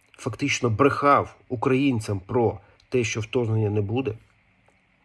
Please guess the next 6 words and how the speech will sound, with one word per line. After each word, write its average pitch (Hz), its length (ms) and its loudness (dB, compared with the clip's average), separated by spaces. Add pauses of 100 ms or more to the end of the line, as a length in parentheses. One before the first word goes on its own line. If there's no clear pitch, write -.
(520)
щодня 117 720 0
методично 123 960 0
відволікав 123 580 0
увагу 120 540 0
якимись 117 420 -2
дурницями, 117 720 -2